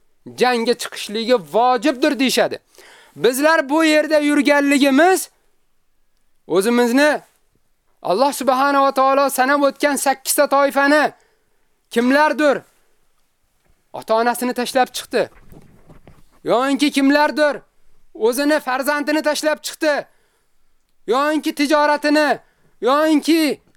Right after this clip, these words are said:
o'zini qarindosh urug'ini va o'zi yoqtirgan joylarni tashlab chiqdi.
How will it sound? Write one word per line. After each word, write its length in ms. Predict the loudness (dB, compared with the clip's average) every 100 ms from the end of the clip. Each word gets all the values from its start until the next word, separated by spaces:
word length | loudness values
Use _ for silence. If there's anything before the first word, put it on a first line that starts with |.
| _
o'zini 340 | -2 0 0 0 0
qarindosh 420 | -2 0 -2 -2
urug'ini 460 | -2 0 0 0 -2 -4 -12 _ _ _ _ _ _ _ -16
va 300 | -4 0 0 -2 -10 _
o'zi 300 | -6 -4 -2
yoqtirgan 640 | -2 -2 -4 -10 -6 -4 -2
joylarni 680 | 0 0 0 -2 0 0 0 -2 -8 _ _
tashlab 380 | -20 -16 -4 -4
chiqdi. 340 | -4 -8 -2